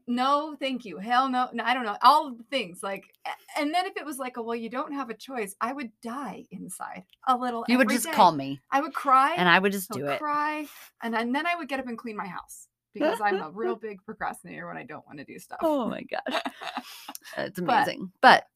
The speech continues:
Speaker 1: so.
Speaker 2: all of that to be said, you know, we talk a lot about intentionality and, and doing all of these things. And so making sure that as you build your business, you're writing things down and you're,
Speaker 1: Mm-hmm,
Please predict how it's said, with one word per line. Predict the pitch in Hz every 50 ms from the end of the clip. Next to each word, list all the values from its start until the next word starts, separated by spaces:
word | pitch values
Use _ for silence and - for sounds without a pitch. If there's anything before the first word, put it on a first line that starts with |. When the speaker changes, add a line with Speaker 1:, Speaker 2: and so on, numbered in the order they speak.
| _ - -
Speaker 1:
so. | - -
Speaker 2:
all | - 294 311 349 349 349
of | 320 233
that | 226 185 160 - 160
to | 196 196
be | 185 180
said, | 175 - - 160 160 160 156 156 156
you | - - 180
know, | 175 170 165 165
we | 160 180 185
talk | 180 185 196 190 190 190
a | 190
lot | 170 156 151 151 151 147 147 135 - - - -
about | - 156 156 151 147
intentionality | 156 156 - 156 151 139 - 156 147 143 143 147 135 139 139 139 139
and, | 139 139 139 139 - -
and | 147 147 143 143 135 - _ _ _ _ _ _ _ _ _ _ - - _ -
doing | 165 165 160 156 151
all | 151 147
of | 131
these | - 151 147 135
things. | - 160 156 156 143
And | 156 156 156 147
so | - 156 151
making | 156 160 160 160 - 160 165 160
sure | - - 151 147
that | 151 147 - _ -
as | 143 151 170 147
you | 160 165
build | - 151 143 143
your | 147 147
business, | 135 143 139 - 143 143 - -
you're | 143 143
writing | 143 156 170 175 175 165
things | - 151 151 151
down | - 147 143 147 147 147
and | 147 147
you're, | 143 143 160
Speaker 1:
Mm-hmm, | 180 170